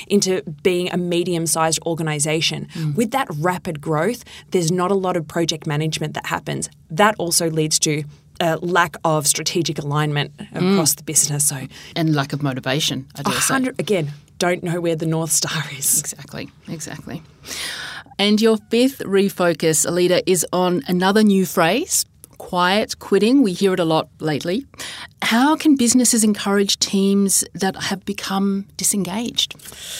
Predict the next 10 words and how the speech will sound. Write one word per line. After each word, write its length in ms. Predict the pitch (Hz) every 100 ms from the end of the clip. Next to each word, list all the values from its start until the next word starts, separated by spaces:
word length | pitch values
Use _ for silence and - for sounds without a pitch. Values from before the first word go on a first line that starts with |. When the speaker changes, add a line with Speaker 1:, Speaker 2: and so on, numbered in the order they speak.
| - - - - -
Speaker 1:
Come 320 | - 214 220
back 280 | 208 180 -
to 100 | 202
strategy 540 | - 185 165 175 175
alignment. 760 | 180 165 165 156 151 147 147 - - - - -
Do 240 | 208 220
some 300 | 220 269 240
team 340 | - - 180
alignment 540 | 175 165 151 156 160 156
work. 540 | 165 156 151 151 -